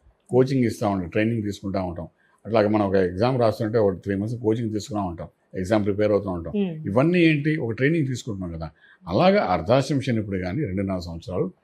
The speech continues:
Speaker 1: అష్టమ శని అప్పుడు రెండున్నర సంవత్సరాలు, అలాగే ఏడున్నర, ఏళ్ళనాటి శని అప్పుడు ఏడున్నర సంవత్సరాలు. ఆ పీరియడ్, ఆ వయసును బట్టి,
Speaker 2: Hmm.
Speaker 1: ఆ యుక్త వయసులో ఉన్నాడంటే వాడికి ఎటువంటి అనుభవం ఇవ్వాలి, మధ్య వయసులో వాడికి ఎటువంటి అనుభవం ఇవ్వాలి, అలాగే, ఆ,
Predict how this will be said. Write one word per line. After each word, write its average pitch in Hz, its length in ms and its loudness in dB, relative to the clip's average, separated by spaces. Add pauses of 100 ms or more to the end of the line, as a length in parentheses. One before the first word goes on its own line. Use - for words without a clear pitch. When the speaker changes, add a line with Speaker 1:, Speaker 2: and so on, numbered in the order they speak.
(240)
Speaker 1:
అష్టమ 139 320 2
శని 123 220 2
అప్పుడు 95 300 0
రెండున్నర 95 340 0
సంవత్సరాలు, 95 580 -4 (360)
అలాగే 147 300 6
ఏడున్నర, 143 400 2
ఏళ్ళనాటి 127 300 0
శని 123 100 0
అప్పుడు 117 200 0
ఏడున్నర 107 320 4
సంవత్సరాలు. 98 600 -6 (320)
ఆ 110 120 4
పీరియడ్, 135 320 4
ఆ 98 220 2
వయసును 147 480 4
బట్టి, 104 360 2 (200)
Speaker 2:
Hmm. 175 200 -6 (340)
Speaker 1:
ఆ 92 60 0
యుక్త 98 320 2
వయసులో 131 380 4
ఉన్నాడంటే 107 340 2
వాడికి 98 240 4
ఎటువంటి 104 260 0
అనుభవం 90 280 -2
ఇవ్వాలి, 78 380 -4 (480)
మధ్య 90 260 2
వయసులో 123 320 4
వాడికి 104 200 2
ఎటువంటి 92 220 -4
అనుభవం 80 240 -6
ఇవ్వాలి, 73 340 -8 (340)
అలాగే, 101 480 0 (500)
ఆ, 101 100 2